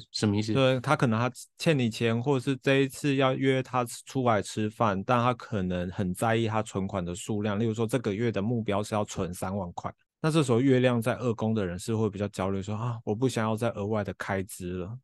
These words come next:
Speaker 2: 这样我的存款没有办法达到我的目标。”
Speaker 1: 应该不好讨吧？<laughs>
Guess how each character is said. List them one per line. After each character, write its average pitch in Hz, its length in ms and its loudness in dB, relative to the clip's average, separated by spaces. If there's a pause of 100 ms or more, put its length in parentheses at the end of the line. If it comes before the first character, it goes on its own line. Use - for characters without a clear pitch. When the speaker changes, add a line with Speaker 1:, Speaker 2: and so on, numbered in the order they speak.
(200)
Speaker 2:
这 131 100 0
样 120 100 2
我 101 80 2
的 101 120 -2
存 104 240 -4
款 113 140 0
没 101 120 0
有 107 80 2
办 107 120 0
法 98 120 -2
达 87 160 -4
到 104 120 -2
我 92 120 -4
的 87 80 -6
目 110 240 -2
标。” 92 340 -8 (340)
Speaker 1:
应 180 120 10
该 165 220 12 (340)
不 180 80 10
好 135 160 12
讨 120 240 10
吧？ 110 180 6
<laughs> 135 840 8